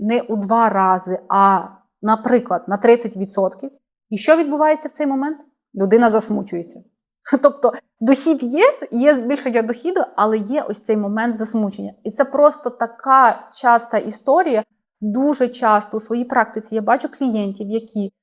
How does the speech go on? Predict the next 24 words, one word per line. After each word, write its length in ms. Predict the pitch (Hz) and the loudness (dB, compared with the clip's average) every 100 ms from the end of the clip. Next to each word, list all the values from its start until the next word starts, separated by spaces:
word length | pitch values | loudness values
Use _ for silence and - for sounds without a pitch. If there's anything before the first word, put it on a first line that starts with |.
| _ | _
роблять 420 | 226 254 233 196 | 4 4 4 -4
класні 560 | - 233 226 226 226 196 | -6 -4 2 2 0 -8
результати 540 | 196 196 202 214 214 | -6 -6 0 0 0
у 40 | 196 | -8
своєму 440 | - 214 196 196 | -6 -2 -2 -2
житті, 320 | 196 208 330 | -6 -6 -4
у 140 | 349 240 | 0 0
них 280 | 226 226 220 | -2 -4 0
є 180 | 240 | 2
прогрес, 600 | 233 208 202 220 302 370 233 | 2 -2 -2 2 0 0 -4
вони 180 | 233 | -4
прикладають 600 | 233 220 214 214 214 202 | -4 -6 -4 -2 -2 -2
зусилля, 520 | 202 214 269 311 294 208 _ _ _ - | -6 -4 -2 -2 -4 -10 _ _ _ -8
але 280 | 214 233 247 | -2 0 -2
при 200 | 247 226 | -4 -6
цьому 500 | - 269 240 202 190 | -2 0 0 -2 -6
всьому 580 | 196 - 277 359 330 214 | -8 0 4 4 2 0
вони 380 | 214 233 277 | 0 2 2
свої 500 | 277 208 214 214 247 | 0 -6 -6 -4 -4
зусилля 840 | 208 208 - - 302 370 254 196 190 _ _ - | -4 -6 -6 -2 0 2 2 0 -2 _ _ -10
і 80 | |
ті 180 | 214 277 | -2 0
результати, 600 | 254 233 226 247 240 226 | 0 -2 -2 0 0 -2
яких 280 | 208 202 | -8 -8